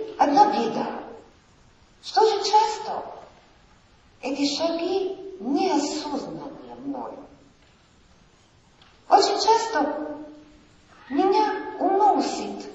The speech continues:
жизненная колея, и я часто делаю шаги не те,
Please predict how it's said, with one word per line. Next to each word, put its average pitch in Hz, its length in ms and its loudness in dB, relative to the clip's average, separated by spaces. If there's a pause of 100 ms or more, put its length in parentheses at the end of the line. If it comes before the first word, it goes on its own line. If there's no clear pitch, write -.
(100)
жизненная 220 800 -4
колея, 294 680 -2 (1200)
и 285 80 -4
я 392 180 4
часто 427 400 4
делаю 349 340 0
шаги 311 460 0
не 294 220 6
те, 285 380 -2